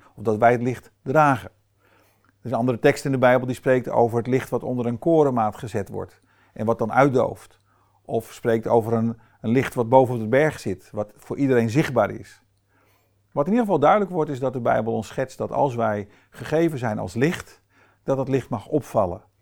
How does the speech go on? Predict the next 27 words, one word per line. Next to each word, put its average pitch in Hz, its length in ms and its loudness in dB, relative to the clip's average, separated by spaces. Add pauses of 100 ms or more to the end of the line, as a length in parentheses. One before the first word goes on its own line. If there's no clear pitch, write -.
(500)
Dat - 180 -20
is 110 140 -8
ook 95 100 -2
de - 60 -14
karakteristiek 104 480 -4
van 123 160 -4
de, 110 160 0
van - 180 -8
het 101 100 -6
licht. - 480 -6
Hè, 143 180 -4
als 117 140 -4
je 101 200 -6
in - 260 -10
het, 107 200 -8
in - 140 -8
een 101 140 -4
donkere 127 320 2
kamer 139 400 0
zit, 143 220 0
vroeger 120 320 -4
had 117 200 -6
mijn 110 120 -6
vader 127 340 -2
nog 113 140 -4
een, 104 140 -4
eh, 104 120 -4